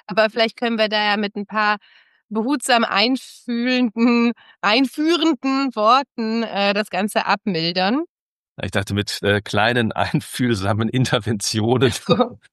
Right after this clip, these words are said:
Speaker 2: <laughs> den Text noch mal ein bisschen
Speaker 1: Nein, deinen Text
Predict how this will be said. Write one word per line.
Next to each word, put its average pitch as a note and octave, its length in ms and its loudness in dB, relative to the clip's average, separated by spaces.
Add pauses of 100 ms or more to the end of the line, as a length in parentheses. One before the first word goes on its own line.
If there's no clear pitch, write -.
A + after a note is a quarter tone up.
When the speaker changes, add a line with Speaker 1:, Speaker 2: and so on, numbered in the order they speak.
(180)
Speaker 2:
<laughs> - 1500 -8
den - 160 -10
Text - 400 -6
noch A#2 220 -2
mal A#2+ 100 2
ein G2+ 80 -4
bisschen A#2 320 -2
Speaker 1:
Nein, A3 680 0 (160)
deinen G#3+ 240 2
Text - 40 -8